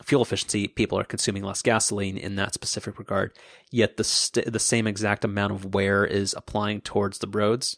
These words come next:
So therefore, the funds available to repair and build them, uh, is not matching up with actual use and demand.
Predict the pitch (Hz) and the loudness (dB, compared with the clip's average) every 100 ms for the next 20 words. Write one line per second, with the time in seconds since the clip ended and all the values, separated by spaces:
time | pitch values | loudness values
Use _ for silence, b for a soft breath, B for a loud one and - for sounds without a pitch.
0 | _ - 110 101 98 - 101 95 95 104 | _ -2 2 4 2 0 2 2 2 0
1 | - b b b _ _ _ _ - 117 | -4 b b b _ _ _ _ -8 -4
2 | 107 101 98 98 87 - - 110 98 98 | 0 0 0 -2 -4 -6 2 4 4 2
3 | 104 98 98 - - 98 95 - - 95 | 0 2 2 0 -2 0 -2 -4 -2 0
4 | 92 87 92 - 98 92 95 92 101 - | 0 -2 -4 0 0 2 0 0 -2 -10
5 | B B B _ 104 98 95 - - 98 | B B B _ 4 6 4 2 2 4
6 | 98 - _ _ _ - 110 101 101 - | 4 0 _ _ _ -12 -6 0 0 0
7 | 107 101 - 104 95 95 - 107 101 98 | -4 -6 -4 -4 -4 -4 -2 0 2 0
8 | 95 92 95 - - 98 98 101 98 - | 0 -2 0 -2 -2 -4 -4 -4 -4 -6
9 | 113 | -10